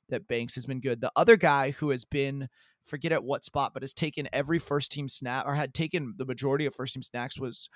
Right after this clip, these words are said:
what snaps was rookie Ch-, Spencer Burford out of, uh, U T S A, who's an offensive lineman. So I was, I was excited and en-,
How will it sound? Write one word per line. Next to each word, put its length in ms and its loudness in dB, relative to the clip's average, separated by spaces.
what 160 -4
snaps 520 -2
was 220 -2
rookie 440 0
Ch-, 260 2
Spencer 520 4
Burford 720 0
out 200 2
of, 180 2
uh, 80 2
U 260 -4
T 180 0
S 200 -2
A, 340 -2
who's 180 -4
an 80 -2
offensive 440 -2
lineman. 380 -2
So 160 0
I 160 2
was, 160 -4
I 80 -2
was 140 -4
excited 480 2
and 100 0
en-, 140 -4